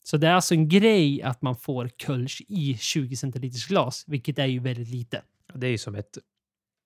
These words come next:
Speaker 2: lite s-, jag vet inte, det är inte en större, det är ett väldigt smalt dricksglas. Det gick ju fort att dricka upp den där tjugo centiliters ölen och det var väl,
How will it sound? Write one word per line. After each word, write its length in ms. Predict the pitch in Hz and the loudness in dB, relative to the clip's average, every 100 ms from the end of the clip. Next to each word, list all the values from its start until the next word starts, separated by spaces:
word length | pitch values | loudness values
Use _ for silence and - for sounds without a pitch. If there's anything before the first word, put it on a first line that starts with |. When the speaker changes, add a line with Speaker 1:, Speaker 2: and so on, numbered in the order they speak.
| _ - | _ -12
Speaker 2:
lite 220 | 165 143 | -8 -4
s-, 180 | 123 - 143 123 _ _ - | -4 -6 -10 -12 _ _ -14
jag 100 | 113 | -8
vet 60 | |
inte, 160 | 131 110 | -4 -2
det 60 | 110 | -2
är 20 | |
inte 180 | 113 110 | -2 -4
en 40 | |
större, 420 | - - 120 107 | -2 2 2 2
det 60 | 117 | -2
är 20 | |
ett 140 | 117 | -2
väldigt 160 | 123 110 | -6 -6
smalt 380 | - 135 123 - | -4 -2 -2 -6
dricksglas. 680 | 120 113 - 143 151 - - _ _ _ _ - | -6 -6 -4 -4 -4 -6 -16 _ _ _ _ -4
Det 60 | |
gick 100 | 123 | -2
ju 60 | 120 | 0
fort 240 | 175 - | 0 -2
att 60 | 107 | -2
dricka 200 | 110 135 | -2 0
upp 180 | 135 - | -2 -4
den 340 | 110 95 101 | -8 -6 -6
där 180 | 101 98 | -4 -4
tjugo 280 | - 101 101 | -8 -10 -8
centiliters 680 | 104 98 101 98 110 - _ _ _ _ _ _ _ 113 | -8 -8 -10 -8 -10 -12 _ _ _ _ _ _ _ -6
ölen 240 | 98 104 | -6 -6
och 80 | 107 | -8
det 100 | 104 | -4
var 160 | 110 113 | 0 2
väl, 200 | 113 | 0